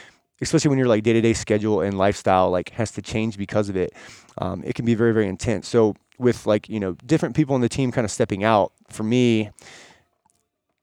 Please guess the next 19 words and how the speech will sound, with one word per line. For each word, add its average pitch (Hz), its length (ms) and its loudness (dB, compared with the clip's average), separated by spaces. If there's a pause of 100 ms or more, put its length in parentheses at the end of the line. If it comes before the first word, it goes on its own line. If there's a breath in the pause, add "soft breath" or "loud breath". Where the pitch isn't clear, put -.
(120)
kind 170 160 4
of, 117 240 2
it 160 380 0
almost 185 200 4
shined 170 160 2
the 143 40 2
mirror 139 220 4
on, 131 100 2
like, 107 160 0 (260)
am 127 160 0
I 127 160 6
who 131 140 4
I 117 100 4
think 120 220 -4
I 113 60 -2
am? 113 220 -2
Am 107 140 -4
I 117 140 2
the, 107 280 4